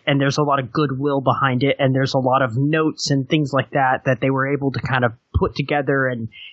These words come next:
and figure out what his intentions were, and, you know, a forty-five minute rough cut and all of this. But it's like, would he, would he have actually released it, or would he have gotten halfway through this process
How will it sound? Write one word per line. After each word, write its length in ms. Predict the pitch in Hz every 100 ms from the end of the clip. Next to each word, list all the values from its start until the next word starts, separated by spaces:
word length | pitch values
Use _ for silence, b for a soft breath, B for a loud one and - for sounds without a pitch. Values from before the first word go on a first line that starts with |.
| B
and 260 | 147 139 127
figure 320 | 175 151 147
out 340 | 139 127 131 - -
what 380 | 143 131 147 -
his 200 | 151 135
intentions 640 | 135 - 170 - 156 131
were, 520 | 139 147 143 143 139
and, 240 | 127 120 117 B B
you 140 | 156
know, 120 | 143
a 40 | 143
forty-five 580 | - 180 160 - 151 143
minute 240 | 143 139
rough 340 | 135 135 131 -
cut 500 | - 151 139 139 - _ _ _
and 400 | 147 139 139 131 -
all 160 | 165 147
of 100 | 131
this. 340 | 226 180 -
But 220 | - 165
it's 180 | 151 -
like, 300 | 160 139 - _ _ _ _ _ -
would 480 | 202 160 147 175 190
he, 260 | 196 170 -
would 280 | 175 165 185
he 440 | 156 - 202 220
have 260 | 190 151 151 143
actually 380 | 160 160 170 151
released 500 | 147 117 139 - 214
it, 140 | 233
or 60 | 175
would 240 | 151 156
he 200 | 151 185
have 120 | 202 160
gotten 300 | 160 156 139
halfway 500 | - 151 - 156 139
through 240 | - 151
this 160 | 135 -
process 580 | - 160 175 156 139